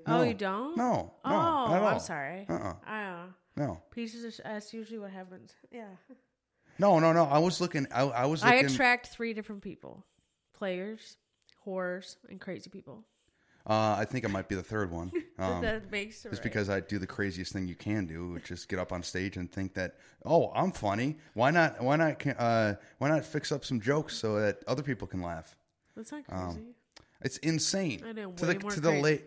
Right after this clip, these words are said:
Speaker 2: to the lay person, if you just walked down the street and you said, "Hey, today you're gonna do stand-up comedy," they would run from you so fast. It is the most scary thing you can ever do.
Speaker 1: What?
Speaker 2: People,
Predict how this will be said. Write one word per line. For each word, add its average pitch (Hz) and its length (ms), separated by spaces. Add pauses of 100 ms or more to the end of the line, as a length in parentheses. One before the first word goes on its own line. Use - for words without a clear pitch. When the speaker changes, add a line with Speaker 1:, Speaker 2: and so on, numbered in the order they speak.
(260)
Speaker 2:
to 156 80
the 147 140
lay 139 320
person, 123 600
if 104 100
you 143 100
just 127 180
walked 120 240
down 135 100
the 127 80
street 107 240
and 90 60
you 95 80
said, 101 200
"Hey, 95 180
today 104 320
you're 135 180
gonna 113 160
do 98 100
stand-up 101 340
comedy," 82 380 (560)
they 127 220
would 170 280
run 123 220
from 95 220
you 80 160
so 107 320
fast. - 580 (240)
It 131 120
is 143 120
the 151 100
most 139 240
scary 120 340
thing 110 220
you 101 120
can 98 100
ever 87 200
do. 82 180 (420)
Speaker 1:
What? 233 220
Speaker 2:
People, 175 560